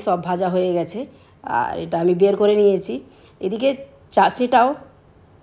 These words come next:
হালকা গরম আছে, আর পিঠেটাও হালকা গরম আছে, একসঙ্গে গরম গরম এর মধ্যে চাটনির মধ্যে দিয়ে দেবেন না, একটু ঠান্ডা হলে তারপর দেবেন, মানে দুটোই হালকা গরম থাকে, তারপর ওর মধ্যে দিয়ে দেবেন, আর একদম ঠান্ডাও হয়ে যায় না যেন।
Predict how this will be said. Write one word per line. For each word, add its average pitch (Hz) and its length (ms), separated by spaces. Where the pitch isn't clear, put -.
হালকা 214 420
গরম 190 260
আছে, 196 180
আর 160 100
পিঠেটাও 226 400
হালকা 196 320
গরম 135 220
আছে, - 140
একসঙ্গে 208 320
গরম 185 260
গরম 202 220
এর 180 140
মধ্যে 180 220
চাটনির 175 300
মধ্যে 170 220
দিয়ে 165 160
দেবেন 151 220
না, 247 60
একটু 233 180
ঠান্ডা 190 320
হলে 196 140
তারপর 185 260
দেবেন, 175 180
মানে 220 140
দুটোই 262 260
হালকা 208 240
গরম 202 240
থাকে, 190 180
তারপর 160 340
ওর 165 120
মধ্যে 160 240
দিয়ে 160 140
দেবেন, 143 160
আর 170 140
একদম 180 160
ঠান্ডাও 180 340
হয়ে 185 160
যায় 165 140
না 170 100
যেন। 165 100